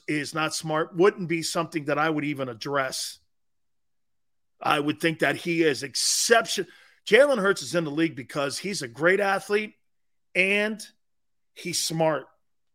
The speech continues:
Okay? It's not because he's got great arm talent. You know how some guys are in the league because they're really just gifted athletes?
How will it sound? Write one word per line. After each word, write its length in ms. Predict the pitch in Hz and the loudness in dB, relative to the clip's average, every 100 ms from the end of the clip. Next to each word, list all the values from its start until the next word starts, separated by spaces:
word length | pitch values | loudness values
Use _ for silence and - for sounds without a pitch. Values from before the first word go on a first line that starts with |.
| _ _ _ _ _ _ _ _ _ _ _ _ _ _ _ _ _ - | _ _ _ _ _ _ _ _ _ _ _ _ _ _ _ _ _ -8
Okay? 360 | 175 180 208 160 _ _ _ _ _ | 0 0 0 -12 _ _ _ _ _
It's 80 | - | -2
not 100 | 190 | 0
because 280 | 190 190 156 | 2 0 0
he's 140 | 165 | 2
got 200 | 180 175 | 4 4
great 220 | 170 180 | 4 2
arm 200 | 165 180 | 2 0
talent. 320 | - 127 131 _ _ _ _ _ _ _ _ _ _ _ - | -4 -8 -8 _ _ _ _ _ _ _ _ _ _ _ -2
You 60 | 233 | 4
know 80 | |
how 80 | 220 | 4
some 240 | - 226 220 | 4 -2 2
guys 240 | 226 180 | 0 2
are 120 | 196 | 0
in 80 | 208 | 2
the 80 | 175 | 0
league 200 | 202 170 | -2 -6
because 280 | 151 185 156 | -4 -4 -4
they're 100 | 151 | -2
really 220 | 180 156 | 2 0
just 200 | 139 113 | -2 -4
gifted 260 | 160 151 | -4 0
athletes? 560 | 143 151 190 190 185 | 0 0 0 -2 -2